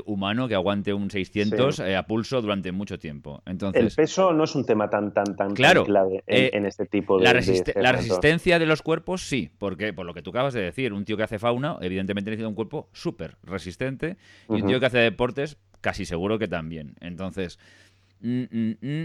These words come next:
Speaker 1: mm, mm. No sé, yo no lo
Speaker 2: Veremos.
Speaker 1: veo tan claro el tema del peso. O sea, sí, pesa menos seguro y eso es un elemento a favor de la cámara también. Y no es que estén, no tengo nada en, en contra de Sony, por favor, no. Es simplemente,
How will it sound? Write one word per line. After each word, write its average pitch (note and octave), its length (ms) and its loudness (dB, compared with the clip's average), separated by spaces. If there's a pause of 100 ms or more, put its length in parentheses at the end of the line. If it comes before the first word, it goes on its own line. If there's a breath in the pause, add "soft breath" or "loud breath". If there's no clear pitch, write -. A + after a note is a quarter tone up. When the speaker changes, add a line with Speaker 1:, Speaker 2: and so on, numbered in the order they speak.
(120)
Speaker 1:
mm, C3+ 340 -8
mm. B2 260 0 (100)
No A#2+ 160 -2
sé, C#3+ 180 0
yo C#3+ 240 2
no D3 180 4
lo D#3+ 120 8
Speaker 2:
Veremos. D3 180 8
Speaker 1:
veo D#3+ 140 6
tan C#3+ 240 4
claro C3+ 360 4
el G2 80 -2
tema A#2 220 0
del B2 180 -2
peso. G2 220 -4
O F#2 40 -10
sea, A2 180 -4
sí, - 320 2
pesa C3 260 4
menos D3+ 280 0
seguro B2 360 2
y A#2 60 0
eso A#2 100 -6
es G#2+ 80 -10
un A2+ 480 -6
elemento A2 400 0
a A#2 40 -2
favor A2 260 0
de G#2+ 60 -4
la G#2 120 0
cámara C#3 380 -2
también. F#2 340 0
Y G2 120 -6
no A2 60 0
es A#2 60 -2
que - 80 -8
estén, C#3+ 380 -4
no G#2 140 -2
tengo C3 140 -2
nada A#2+ 180 2
en, G#2 500 -4
en F#2 160 -4
contra G#2 240 -2
de F#2+ 80 2
Sony, C#3 320 -4 (260 loud breath)
por F2+ 120 -6
favor, F#2 300 0
no. E2+ 220 -8
Es E2 80 -6
simplemente, G2 460 -2